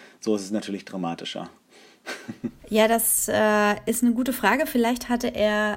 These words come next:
Speaker 2: einen Musterverstärker mit,
Speaker 1: Ja, vielleicht.
Speaker 2: äh,
Speaker 1: Mhm.
Speaker 2: in der Hinterntasche oder so. Äh,
Speaker 1: Ja.
Speaker 2: Michael hat sich noch schnell einen blau leuchtenden, dunklen Gesteinsbrocken, der aussieht wie so ein abgefackeltes Stück Kohle,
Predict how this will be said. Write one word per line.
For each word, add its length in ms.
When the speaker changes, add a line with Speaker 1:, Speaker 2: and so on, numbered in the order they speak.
Speaker 2:
einen 880
Musterverstärker 1120
mit, 180
Speaker 1:
Ja, 160
vielleicht. 480
Speaker 2:
äh, 220
Speaker 1:
Mhm. 160
Speaker 2:
in 200
der 380
Hinterntasche 720
oder 240
so. 300
Äh, 80
Speaker 1:
Ja. 80
Speaker 2:
Michael 640
hat 240
sich 180
noch 120
schnell 460
einen 420
blau 320
leuchtenden, 800
dunklen 340
Gesteinsbrocken, 800
der 160
aussieht 320
wie 300
so 140
ein 140
abgefackeltes 680
Stück 240
Kohle, 380